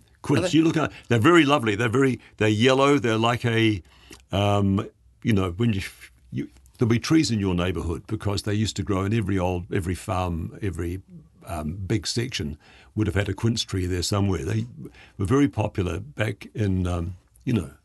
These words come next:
Speaker 1: last century, early last century, when people used to grow all their own foods. They just got lost over the years, but keep an eye out for them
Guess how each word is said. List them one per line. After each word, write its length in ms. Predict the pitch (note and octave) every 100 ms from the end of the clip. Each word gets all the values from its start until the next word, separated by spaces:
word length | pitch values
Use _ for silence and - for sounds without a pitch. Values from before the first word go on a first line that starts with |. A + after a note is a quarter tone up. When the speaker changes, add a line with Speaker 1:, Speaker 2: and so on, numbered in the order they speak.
| _ _ _ -
Speaker 1:
last 220 | G2 -
century, 400 | G2 F2 E2+ -
early 200 | A2+ G#2
last 260 | F2+ F2+ -
century, 400 | G2 F2+ F2+ F#2 _ - - - -
when 120 | F2+
people 200 | G#2+ G2+
used 140 | G2 -
to 60 |
grow 260 | E2 G#2+ G#2+
all 160 | F#2 E2
their 200 | D#2+ E2
own 280 | E2+ D2+ D2+ _ - - _
foods. 260 | - G#2 G#2
They 100 | F#2+
just 180 | A#2+
got 160 | - A2
lost 460 | G#2+ G2+ - - B2+
over 160 | F#2
the 120 | E2+
years, 400 | F2+ F2+ D#2+ F2
but 200 | - A2+
keep 160 | - A#2
an 80 | G#2
eye 180 | G2+ G2+
out 140 | G#2+
for 100 | G#2+
them 240 | G2+ G2